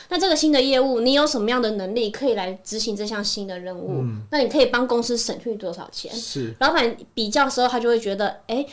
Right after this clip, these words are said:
Speaker 1: 如果我再去另外请一个人，那我可能要多花多少钱？
Speaker 2: 嗯。
Speaker 1: 但是我帮你多加一点薪，你可以做这样工作，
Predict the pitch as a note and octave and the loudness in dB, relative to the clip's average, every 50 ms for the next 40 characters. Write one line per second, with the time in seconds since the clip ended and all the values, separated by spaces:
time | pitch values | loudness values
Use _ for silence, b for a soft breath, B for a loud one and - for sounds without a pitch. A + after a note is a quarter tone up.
0 | B B - D4 D4 D#4+ D4+ C4 A3 G#3 G#3+ B3 B3 A#3+ - C4+ A#3 B3+ B3 B3 | B B 0 0 2 4 4 4 2 2 2 2 0 0 -2 -4 -2 -2 0 0
1 | B3 A#3+ A3+ A#3 - - F#3+ F3+ F3+ F#3+ G3+ G3+ G3+ G3+ F#3 E3+ E3 D#3+ E3+ G#3 | 0 0 -2 -4 -6 -8 -10 -10 -10 -8 -6 -4 -2 -2 -2 -2 -2 -2 -2 -2
2 | A3 A3+ A3 A3 G#3+ G#3+ G#3+ A3 G3+ G3+ G#3 A3 G#3+ A3 G#3+ A3+ G3+ G3 F#3+ G3 | -2 -2 0 -2 -4 -6 -6 -6 -6 -6 -6 -4 -4 -4 -6 -6 -6 -8 -8 -8
3 | F#3+ - - - - - - - G3 D#3 D#3 D4 D4+ D4+ F#4 D#4 B3 G#3+ - C#4 | -10 -12 -12 -12 -14 -14 -12 -8 -4 -2 0 2 2 4 4 4 4 4 6 6
4 | D4+ D#4 B3+ A3 - B3+ C4 C4 C4 C4 B3+ B3+ A#3 F#3 F3 - - A#3 A#3 A3+ | 6 6 4 2 2 2 2 2 2 0 0 0 0 -2 -2 -2 0 0 0 0
5 | G3+ - - A#3+ A3+ G#3+ A3+ A3+ A3 A3 A3 G#3+ G#3+ G#3+ G#3+ G3+ G#3 G#3 G#3 A#3+ | 0 -2 -2 -2 -2 0 0 0 0 0 -2 -4 -6 -6 -6 -4 -4 -4 -2 -2
6 | A3+ G3 D3 - | -2 -2 -2 -6